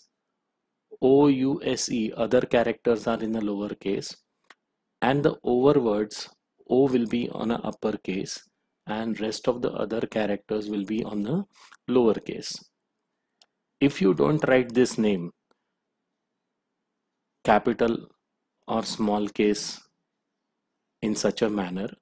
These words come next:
the event will not be fired and the command will go wrong. Now here, I will equate this with, I have a method,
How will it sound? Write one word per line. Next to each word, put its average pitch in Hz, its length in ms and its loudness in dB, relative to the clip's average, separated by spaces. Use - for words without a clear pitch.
the 131 140 2
event 127 380 0
will 120 300 2
not 95 180 -6
be 107 120 0
fired 92 500 -8
and 120 240 0
the 127 60 2
command 110 420 0
will 107 160 -2
go 101 180 -6
wrong. 107 340 -6
Now 139 180 6
here, 143 460 6
I 113 120 2
will 135 200 -2
equate 131 540 2
this - 480 0
with, 143 340 2
I 107 160 -6
have 139 240 0
a 147 80 6
method, 107 540 0